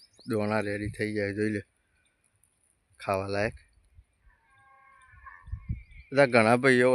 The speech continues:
એકણ થઈને નીકળે એટલે ગાડીમાંથી ઉતરી ચાર પાંચ છોકલો તોડી ઘેર ખાવા માટે લઈ જતા હોય. ખાવાની મજા આવે.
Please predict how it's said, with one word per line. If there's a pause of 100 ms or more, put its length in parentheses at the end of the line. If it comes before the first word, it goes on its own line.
એકણ
થઈને
નીકળે
એટલે
ગાડીમાંથી
ઉતરી (880)
ચાર
પાંચ
છોકલો
તોડી (100)
ઘેર
ખાવા
માટે
લઈ
જતા
હોય. (800)
ખાવાની
મજા
આવે.